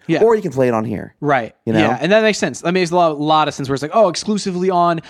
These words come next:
Speaker 1: uh, Xbox and xCloud."
Speaker 2: Yeah.
Speaker 1: You know, kinda maybe, you know, you could treat it as, like, this, "Oh, it's gonna be on this,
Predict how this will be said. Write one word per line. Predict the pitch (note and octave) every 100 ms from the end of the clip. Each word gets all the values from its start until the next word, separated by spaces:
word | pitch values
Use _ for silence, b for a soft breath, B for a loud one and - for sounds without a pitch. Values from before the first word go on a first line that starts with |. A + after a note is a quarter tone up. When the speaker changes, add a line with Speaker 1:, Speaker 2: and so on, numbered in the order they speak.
| B B B
Speaker 1:
uh, | D3+ D3 D3
Xbox | F3 - F3 D#3+ -
and | E3
xCloud." | D3 - - G#2+ A2+ -
Speaker 2:
Yeah. | - F#2
Speaker 1:
You | D3+
know, | D#3 D3
kinda | F#3 D#3
maybe, | D#3 D3
you | C#3+ C#3+
know, | C#3 C3
you | C#3 E3
could | D#3 D3
treat | F#3 F3
it | D#3+
as, | D3 C3+
like, | C#3 C3+
this, | D#3 C#3+ D#3
"Oh, | D3 D#3+
it's | -
gonna | E3
be | D#3
on | D3+
this, | G#3 A#3